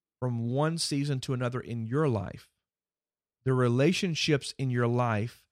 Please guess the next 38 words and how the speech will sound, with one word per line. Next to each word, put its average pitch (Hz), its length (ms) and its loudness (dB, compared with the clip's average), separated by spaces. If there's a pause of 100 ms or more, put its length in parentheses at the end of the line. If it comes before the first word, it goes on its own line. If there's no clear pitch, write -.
(160)
have 135 260 -2
to 120 360 -2 (180)
adjust 147 800 0 (140)
to 139 280 0
the 127 100 -2
new 139 180 2
season 139 460 -2
God 120 220 0
has 117 260 -2
you 180 180 -2
in. 101 280 -4 (800)
They 139 280 4
have 139 280 2
to, 120 540 -2 (220)
they 175 300 0
have 120 200 0
to 101 60 -10
choose 113 320 -4
to 113 100 -6
grow 120 460 2
with 127 380 0
you 117 240 0
and 139 80 -2
on, 113 300 -2
on 113 200 -4
par 139 400 -2
with, 117 260 -2 (340)
with 120 140 -2
where 123 240 2
you're 131 200 2
going 127 320 0
in 110 80 -2
your 110 140 -2
life. 104 380 -6 (100)
Or 202 600 2 (340)
the 156 80 -2
truth 233 400 -2
is, 170 640 -2